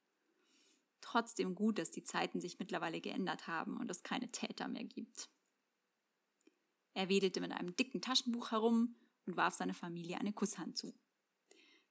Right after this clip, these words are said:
„Bringt mir bitte jede Menge Lebkuchen mit. Ich freue mich schon seit Wochen auf die ersten.“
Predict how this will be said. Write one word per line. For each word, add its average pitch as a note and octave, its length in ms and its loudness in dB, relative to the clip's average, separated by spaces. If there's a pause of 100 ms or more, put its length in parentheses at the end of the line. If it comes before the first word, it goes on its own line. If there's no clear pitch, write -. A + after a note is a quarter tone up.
(280)
„Bringt E4+ 340 0
mir C#4+ 80 6
bitte C#4 220 2
jede D4 680 4
Menge G#3 480 4
Lebkuchen F3+ 540 -2
mit. - 240 -8
Ich - 160 -6
freue A3+ 300 2
mich A3+ 160 4
schon A#3+ 100 2
seit A3 220 -2
Wochen - 320 -2
auf - 100 -10
die - 140 -12
ersten.“ - 520 -4